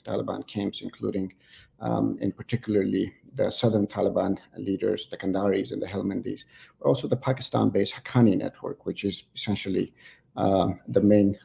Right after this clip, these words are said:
uh, folks who are calling the shots in Kabul now. So the immediate challenge, um, uh, in priority for the Taliban right now is to convince and essentially coax their own ranks, uh, uh, and reach some sort of a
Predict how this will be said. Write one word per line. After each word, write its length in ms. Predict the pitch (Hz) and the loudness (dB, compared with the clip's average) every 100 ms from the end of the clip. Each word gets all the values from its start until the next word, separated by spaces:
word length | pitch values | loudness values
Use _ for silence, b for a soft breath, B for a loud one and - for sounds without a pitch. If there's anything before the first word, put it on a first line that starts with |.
| _ | _
uh, 240 | 95 107 101 | -4 -4 -2
folks 380 | - 101 - | 2 0 0
who 120 | - 101 | -4 -4
are 60 | |
calling 340 | - 98 92 95 | -2 -4 -2 -4
the 60 | |
shots 360 | - 82 80 - | -6 -4 -6 -8
in 120 | 98 | -12
Kabul 320 | - 95 - | -4 -4 -2
now. 280 | 104 98 - B B B B | -4 -4 -8 B B B B
So 360 | - 123 123 123 B B B | 0 4 4 2 B B B
the 180 | 127 135 | -2 6
immediate 520 | 143 151 190 196 143 | 8 10 8 8 0
challenge, 640 | - 151 143 101 - - - 110 | 0 0 2 2 -2 -10 -10 -4
um, 720 | 107 104 101 101 110 57 - - | -2 0 0 -2 -2 -6 -8 -10
uh, 460 | 123 113 - - - | -8 -6 -6 -8 -6
in 180 | 120 117 | 0 0
priority 540 | 117 117 143 147 101 - | 2 4 6 6 4 -4
for 140 | - | -8
the 80 | 104 | -8
Taliban 520 | - 127 - 104 110 | -2 0 0 -2 -6
right 260 | 107 110 107 | -2 -2 0
now 220 | 117 104 | -2 -2
is 160 | 113 110 | -4 -8
to 80 | - | -14
convince 640 | - 104 107 131 127 - | -10 -6 2 2 2 -2
and 360 | 107 101 98 - | -6 -6 -6 -10
essentially 460 | - 117 110 101 98 | -12 -8 -8 -6 -8
coax 600 | - 135 113 98 95 - | -2 2 4 2 -4 -6
their 200 | 98 104 | -2 4
own 180 | 135 117 | 4 4
ranks, 440 | 90 98 - - - | 0 -6 -12 -16 -10
uh, 300 | 104 104 - _ B B B _ | -8 -8 -10 _ B B B _
uh, 280 | - - - - | -12 -8 -8 -4
and 160 | 104 110 | -2 0
reach 220 | 117 117 | 0 0
some 220 | 127 120 | 2 2
sort 260 | 117 113 104 | 2 0 0
of 120 | 104 | 0
a 300 | 104 98 95 | 0 2 -2